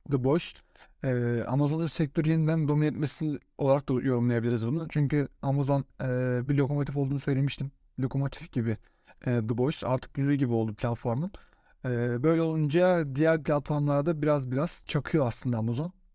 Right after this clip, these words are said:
Biraz onlara gönderme yapıyor. E, zaten Yüzüklerin Efendisi'yle bir domine etme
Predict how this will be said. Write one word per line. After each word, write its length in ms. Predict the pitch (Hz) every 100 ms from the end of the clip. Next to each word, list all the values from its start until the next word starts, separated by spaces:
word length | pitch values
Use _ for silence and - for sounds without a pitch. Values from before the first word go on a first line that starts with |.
| _ _
Biraz 280 | 135 143 131
onlara 340 | 131 123 135 147
gönderme 460 | 135 135 135 139
yapıyor. 320 | 117 - 135 - _ _ _ _ _
E, 480 | 123 117 117 117 117 120 123
zaten 400 | 123 151 151 143
Yüzüklerin 420 | 135 143 147 143
Efendisi'yle 600 | 127 139 135 143 139 131
bir 240 | 135 131
domine 260 | 135 139 147
etme 460 | - 135 143 131